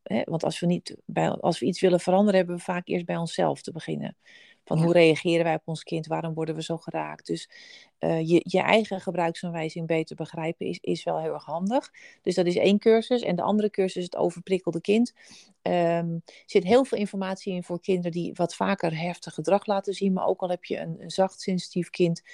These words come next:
Speaker 1: dan nog, eh, dan be-, dan snap je gewoon beter wat er nu eigenlijk gebeurt in brein en lijf.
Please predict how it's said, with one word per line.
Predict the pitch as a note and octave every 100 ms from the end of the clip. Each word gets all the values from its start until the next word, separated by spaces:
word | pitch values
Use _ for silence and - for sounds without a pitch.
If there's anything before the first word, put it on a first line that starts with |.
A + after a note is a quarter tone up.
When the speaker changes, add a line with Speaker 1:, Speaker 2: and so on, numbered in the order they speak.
| - - -
Speaker 1:
dan | E3+ E3+
nog, | G#3 A#3+ - - -
eh, | E3+ E3+
dan | D#3+ - F3+ F3
be-, | E3 -
dan | E3+ D#3+
snap | - B3+ C#4
je | -
gewoon | F#3 E3+ D#3+
beter | F3 G3+ A3 A3 A3+ - - - _
wat | - G3
er | F#3
nu | F#3+
eigenlijk | - F#3 F3+ F3+ E3
gebeurt | F3 D#3+ F#3 -
in | D#3+
brein | D#3 D3+ D3+
en | D3
lijf. | E3+ A3 C4 -